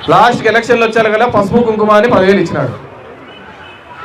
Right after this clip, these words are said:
మనం పెట్టే ఆ సున్నా వడ్డీ అంతా కూడా కాదు అది. ఈరోజు మేము ఒక్కటే చెప్తున్నాం, నా దేశ రాజకీయాల్లో ఏ నాయకుడు చెప్పడు,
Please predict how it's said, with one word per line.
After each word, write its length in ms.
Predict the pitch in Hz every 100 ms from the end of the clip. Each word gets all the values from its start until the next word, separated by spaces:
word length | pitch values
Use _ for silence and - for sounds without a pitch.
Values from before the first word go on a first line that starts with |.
| - -
మనం 200 | 185 214
పెట్టే 580 | 214 220 247 233 214 180 - 160
ఆ 80 | 175
సున్నా 320 | 180 214 240
వడ్డీ 260 | 240 233
అంతా 180 | 233 220
కూడా 200 | 214 214
కాదు 220 | 196 170
అది. 180 | 147 120 - - - - - - - - - - - - - - - - - - -
ఈరోజు 280 | 170 214 269
మేము 180 | 254 233
ఒక్కటే 240 | 226 262
చెప్తున్నాం, 560 | 269 233 - 214 165 151 - - - - - - - - - - - - - -
నా 180 | 160
దేశ 320 | 190 190 233 247
రాజకీయాల్లో 720 | 214 208 220 220 226 214 226
ఏ 220 | 202 220
నాయకుడు 340 | 226 233 226
చెప్పడు, 420 | 220 208 185 165